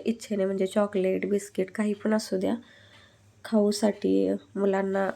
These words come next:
वाटायसाठी आणतात. तर आम्ही पण स्ट्रॉबेरी चॉकलेट नेलेली, तर सगळ्या मुलांना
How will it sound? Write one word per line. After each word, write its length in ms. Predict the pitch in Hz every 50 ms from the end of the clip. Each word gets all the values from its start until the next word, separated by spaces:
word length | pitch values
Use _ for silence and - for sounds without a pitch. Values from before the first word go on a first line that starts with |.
| - _ - - -
वाटायसाठी 680 | 208 214 214 202 - 190 190 190 - - 190 190 - 190
आणतात. 380 | 196 196 202 196 - 190 214 233 - _ _ _ _ - - - - - - -
तर 60 | - -
आम्ही 240 | - 226 220 220 208
पण 180 | 208 - 220 214
स्ट्रॉबेरी 540 | - - - 226 220 214 208 202 196 190
चॉकलेट 440 | 190 - 214 208 214 - 208 190 190 190
नेलेली, 500 | 208 208 208 202 196 185 185 185 208 240 233 - _ _ _ _ _ - - _ - - - - _ - - _ - -
तर 60 | 220
सगळ्या 360 | - - 226 220 214 202 196
मुलांना 500 | 208 208 202 202 196 196 202 196 202 220